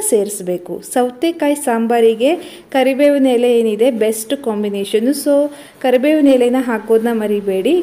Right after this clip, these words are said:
ಕುದಿಯೋವಾಗ ಒಂದು ಸ್ವಲ್ಪ ಕರಿಬೇವಿನ ಎಲೆನ ಇದ್ರ ಜೊತೆಗೆ ಸೇರಿಸ್ಬೇಕು. ಹಾಗೆ ಕೊನೆಯಲ್ಲಿ ಒಗ್ಗರಣೆಗೂ ಕೂಡ ಮತ್ತೆ ಕರಿಬೇವನ್ನ ಬಳಸ್ತೀವಿ. So ಒಂದು ಅರ್ಧ ಕಡ್ಡಿ ಕರಿಬೇವನ್ನ ಮಾತ್ರ ಈಗ ಹಾಕಿದ್ದೀನಿ, ಮಿಕ್ಕಿರೋದನ್ನ ನಾವು ಒಗ್ಗರಣೆಗೆ ಬಳಸೋಣ. ಒಂದು ಹತ್ತು ನಿಮಿಷ ಇದನ್ನ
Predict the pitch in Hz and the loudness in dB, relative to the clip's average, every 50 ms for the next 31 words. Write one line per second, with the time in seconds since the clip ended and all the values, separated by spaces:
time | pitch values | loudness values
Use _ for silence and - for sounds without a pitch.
0 | - - - - 294 240 233 - 320 339 339 330 330 311 302 294 269 381 403 349 | -4 -6 -4 -2 -2 -2 0 2 4 4 4 4 4 2 0 0 0 0 2 2
1 | 262 247 240 - 247 233 233 - 269 269 - 240 226 226 220 220 226 226 220 220 | 2 2 0 -2 -4 -4 -2 -2 -2 0 0 0 0 2 4 4 4 4 2 0
2 | 208 208 208 208 226 226 220 208 214 214 208 208 202 202 202 208 220 214 220 202 | -2 -2 -2 -2 0 -2 -2 -2 -2 -4 -4 -4 -4 -2 -2 -4 -4 -2 -2 -2
3 | 196 190 190 190 190 196 185 - 359 381 - 311 269 294 339 339 - 311 302 294 | -2 -4 -6 -8 -8 -6 -4 -2 -2 0 0 0 -2 -2 -2 -2 0 0 0 0
4 | 320 330 320 349 339 277 233 220 208 208 240 247 247 262 254 233 254 247 - 254 | 0 2 2 2 2 2 2 0 0 0 0 0 2 0 0 0 -2 -4 0 0
5 | 247 240 320 381 359 262 254 - - 226 226 - 208 202 190 202 196 185 185 180 | 0 0 0 0 0 -2 -2 0 -2 -4 -2 -2 -4 -2 -2 -2 -2 -2 -2 -4
6 | 180 220 285 277 214 180 175 180 180 - 175 170 156 147 - - - - - - | -2 -4 -4 -2 -2 -2 -2 -4 -6 -10 -10 -10 -8 -10 -14 -14 -20 -20 -20 -20
7 | - _ _ _ - - 370 370 359 294 254 226 220 220 294 294 302 269 262 233 | -20 _ _ _ -8 -4 -4 0 2 2 2 2 2 0 0 0 2 0 0 0
8 | 247 277 277 254 226 214 226 233 233 240 233 233 226 214 214 214 214 269 269 214 | 0 -2 0 -2 0 0 2 2 2 2 0 -2 -2 -4 -4 -6 -4 -4 -4 -2
9 | 220 220 185 196 202 196 190 190 190 185 180 190 214 285 392 - - - - - | -4 -6 -6 -6 -6 -8 -6 -6 -8 -8 -6 -4 -4 -4 -4 -4 -10 -16 -20 -20
10 | _ _ _ _ - 285 277 285 294 302 294 285 285 262 294 302 302 269 269 320 | _ _ _ _ -8 -6 -6 -4 -2 0 2 2 2 2 2 2 2 2 2 2
11 | 381 359 262 208 202 196 208 202 196 190 185 185 185 175 180 180 - 170 165 151 | 2 2 2 0 0 0 -2 0 -2 -2 -4 -4 -4 -4 -4 -4 -6 -8 -8 -8
12 | - - - - _ _ _ _ _ _ _ _ _ _ _ _ _ _ _ _ | -10 -14 -16 -20 _ _ _ _ _ _ _ _ _ _ _ _ _ _ _ _
13 | _ _ _ _ _ _ _ _ _ _ _ - 277 277 277 311 302 285 294 - | _ _ _ _ _ _ _ _ _ _ _ -4 -4 -2 -2 0 -2 -2 -4 -2
14 | - 269 262 254 254 - 277 277 262 240 208 226 | 0 0 0 2 2 2 2 2 2 0 0 2